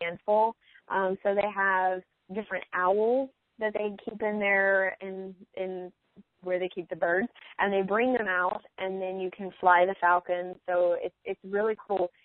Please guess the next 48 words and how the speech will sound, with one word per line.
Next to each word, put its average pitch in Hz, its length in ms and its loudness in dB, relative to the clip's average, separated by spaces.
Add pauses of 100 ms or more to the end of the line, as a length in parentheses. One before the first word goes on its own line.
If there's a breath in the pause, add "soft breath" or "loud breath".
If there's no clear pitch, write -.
(240 soft breath)
It's 214 160 -8
this 214 80 -8
massive 233 640 -4
bird, 185 260 -4
and 170 140 -6
it's 175 100 -10 (160)
super 262 300 -2
heavy 185 440 -2
sitting 190 240 -6
on 190 80 -4
your 180 200 -2
arm, 180 420 2 (400 soft breath)
and 202 160 0
you 190 60 -4
give 220 180 0
it 262 120 -2
the 262 180 2
signal, 208 340 -2
and 180 140 -4
it - 120 -10
flies 220 300 2
out 214 260 0
to - 60 -10
a 214 40 -10 (120)
tree, 196 260 0
and 185 120 -2
it 170 80 -10 (120)
comes 202 200 -4
back 190 240 4
and 190 160 -6
lands 190 240 -2
on 190 120 2
your 185 140 -2
arm, 185 300 -2
and 185 120 -6
you 185 60 -6
would 185 180 -4
think 202 200 -8
it's 190 180 -10 (140)
gonna 190 120 -4
be 180 160 -8 (140)
so 247 260 6
heavy, 220 340 0
but 214 120 2
it 196 140 -4
just 208 180 -8
lands 202 300 -6 (300)
so 214 340 0